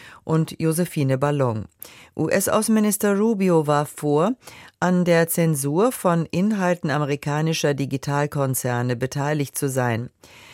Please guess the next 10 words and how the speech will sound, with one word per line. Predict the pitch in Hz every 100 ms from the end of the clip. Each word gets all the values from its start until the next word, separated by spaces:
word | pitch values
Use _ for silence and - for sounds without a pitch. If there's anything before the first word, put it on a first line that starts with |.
| - -
Von | - 135 127 123 117
Hodenberg | 139 156 147 143 143
und | 143 139 -
Ballon | 143 135 147 226
sprachen | - 170 165 208 226 208
von | 185 165
einem | - 147 139 -
Akt | 151 151 - -
der | 160 156
Repression. | 156 175 180 - 208 139 110